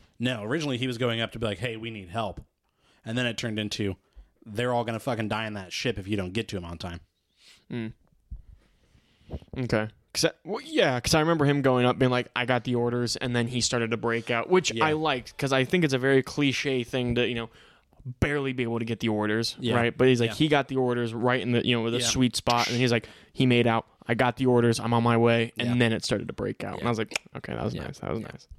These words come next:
Speaker 1: But yeah, fucking, I thought, I really, this sounds terrible. I, I kinda wanted, like,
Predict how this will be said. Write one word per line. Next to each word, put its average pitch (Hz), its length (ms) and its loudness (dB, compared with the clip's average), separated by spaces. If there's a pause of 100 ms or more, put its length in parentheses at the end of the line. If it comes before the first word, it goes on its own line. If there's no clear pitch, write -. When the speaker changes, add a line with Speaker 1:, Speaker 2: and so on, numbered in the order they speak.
(460)
Speaker 1:
But 110 240 -8
yeah, 107 400 -4
fucking, 110 380 -8
I 95 140 -8
thought, 214 340 -6 (640)
I 156 60 -6
really, 165 440 -4 (160)
this 127 160 -8
sounds 135 280 -6
terrible. 110 380 -8 (560)
I, 82 280 -14
I 90 80 -20
kinda 110 260 -18 (200)
wanted, 80 440 -18
like, 71 360 -20